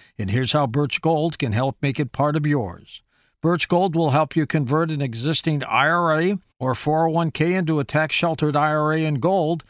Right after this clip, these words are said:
and it doesn't cost you a penny out of pocket. Just text COAST to nine eight nine eight nine eight for a free info kit. With an A plus rating with the Better Business Bureau, countless five-star reviews,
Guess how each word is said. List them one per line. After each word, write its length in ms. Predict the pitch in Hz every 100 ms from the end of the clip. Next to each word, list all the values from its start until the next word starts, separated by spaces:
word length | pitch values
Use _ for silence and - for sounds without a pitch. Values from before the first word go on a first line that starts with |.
| _ _ -
and 140 | 135
it 60 | 139
doesn't 280 | 185 185
cost 380 | - 180 175 -
you 60 | 165
a 40 |
penny 300 | - 175 180
out 140 | 180 175
of 100 | -
pocket. 420 | 196 202 - 101
Just 300 | - 131 -
text 320 | 147 - -
COAST 340 | 175 185 -
to 80 | -
nine 340 | 110 123 147 143
eight 320 | 156 175 123
nine 280 | 123 143 147
eight 240 | 156 156
nine 260 | 143 151 151
eight 240 | 160 156
for 140 | 165
a 40 | 151
free 280 | - 170 185
info 320 | 175 147 117
kit. 260 | - 95 - _ _ _
With 140 | 127 117
an 100 | 139
A 120 | 156
plus 280 | - 165 -
rating 320 | 160 160 160
with 140 | 151
the 60 | 139
Better 260 | 131 147 139
Business 420 | 147 143 151 139
Bureau, 380 | 151 165 170 147
countless 460 | 208 240 156 127
five-star 540 | - 127 120 - 135 123
reviews, 560 | 120 117 160 170 -